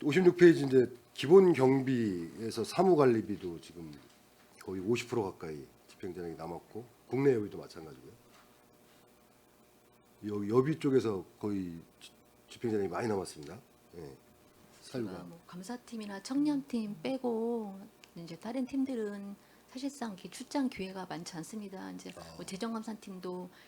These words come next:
Speaker 2: 계속 감사장에서 감사 보고, 민원조사팀도 이제 민원 들어오는 걸 제가 조사해서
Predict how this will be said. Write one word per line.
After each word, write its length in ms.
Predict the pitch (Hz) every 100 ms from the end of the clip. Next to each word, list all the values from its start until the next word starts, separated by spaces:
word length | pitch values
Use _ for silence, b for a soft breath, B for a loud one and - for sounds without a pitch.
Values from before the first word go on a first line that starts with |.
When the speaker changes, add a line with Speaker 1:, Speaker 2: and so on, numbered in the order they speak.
| -
Speaker 2:
계속 160 | 196 185
감사장에서 580 | 180 185 226 202 190
감사 320 | 175 175 196 180
보고, 180 | 175
민원조사팀도 1080 | 170 190 208 196 190 190 180 175 180 180 180 B B B B -
이제 260 | - 165 160
민원 320 | 180 196 190
들어오는 380 | 185 180 185 180
걸 220 | 180 170
제가 220 | 170 170
조사해서 800 | 170 185 202 196 185 180 175 165